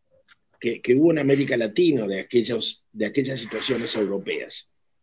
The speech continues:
Porque, por ejemplo, evidentemente que el ejército en el año cuarenta y tres en la Argentina era un lugar de élite, no te quepa duda. Perón,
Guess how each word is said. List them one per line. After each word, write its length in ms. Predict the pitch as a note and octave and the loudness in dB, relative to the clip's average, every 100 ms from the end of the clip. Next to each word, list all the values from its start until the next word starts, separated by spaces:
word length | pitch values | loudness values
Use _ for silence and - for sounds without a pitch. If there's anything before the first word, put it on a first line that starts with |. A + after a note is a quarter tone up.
| _ _ _ _ - | _ _ _ _ -8
Porque, 460 | A#2 G2+ B2 - | -6 2 2 0
por 140 | B2 A#2+ | -6 -4
ejemplo, 420 | D3 D3 A2 G#2+ | 0 0 0 -2
evidentemente 840 | A2+ C3+ F#3 E3+ D3+ F#3 E3 A#2 F#2+ | 0 4 4 4 2 2 0 -2 -2
que 340 | G#2 G2 F#2+ _ - G2+ _ _ _ _ _ _ - | -4 -4 -6 _ -18 -18 _ _ _ _ _ _ -10
el 200 | A#2 A2 | -6 -4
ejército 600 | A#2 E3+ F3+ E3 C3 A2+ | -2 0 2 0 -2 -2
en 80 | G#2+ | 0
el 100 | A2 | 0
año 240 | C#3+ C#3+ A2 | 0 -2 -2
cuarenta 360 | B2 B2 - | -2 -2 -4
y 60 | B2 | -4
tres 280 | A#2+ C3 G2+ | -2 -2 -2
en 120 | A2+ | -4
la 60 | |
Argentina 720 | B2+ C3+ C3 A#2 A2 A2+ - _ _ _ _ _ - | -6 -6 -6 -4 -4 -4 -10 _ _ _ _ _ -4
era 220 | C3 F3+ | 2 6
un 120 | E3+ | 8
lugar 320 | B2 A#2 A2+ | 8 6 2
de 260 | G#2 F#2+ C#3 | -2 2 4
élite, 520 | E3+ B2+ F2+ E2+ - _ _ | 6 2 0 -8 -8 _ _
no 180 | G#2+ A#2 | -8 -2
te 120 | A2 | 0
quepa 300 | A#2 G#2 G#2 | 0 -2 -2
duda. 640 | G#2+ D3+ C3+ A2 - - _ _ _ _ _ _ | 0 2 2 -2 -12 -20 _ _ _ _ _ _
Perón, 580 | A2 A2+ D3 E3+ F#3 | 4 6 6 4 0